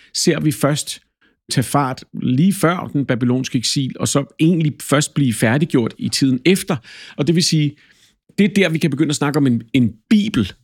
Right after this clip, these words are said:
Men til gengæld, så kan du se netop med en historie som Noahs Ark, jamen, den bærer præg af, øh,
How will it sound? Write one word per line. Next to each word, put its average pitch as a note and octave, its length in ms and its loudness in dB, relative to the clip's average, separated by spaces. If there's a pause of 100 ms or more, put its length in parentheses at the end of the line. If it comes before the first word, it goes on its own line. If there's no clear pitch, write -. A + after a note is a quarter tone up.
(120)
Men D3+ 380 4
til - 240 -4
gengæld, G3 400 2
så - 140 -2
kan D#3+ 140 -2
du C#3 60 -4
se C#3 220 0
netop F3+ 320 2
med D3+ 80 2
en B2 40 2
historie A#2 320 -2
som A#2+ 140 0
Noahs A2 360 2
Ark, F2+ 300 -2 (420)
jamen, B2 160 2
den G#3+ 160 2
bærer F#3+ 160 0
præg C#3+ 340 -2
af, B2 300 0
øh, A2+ 140 -2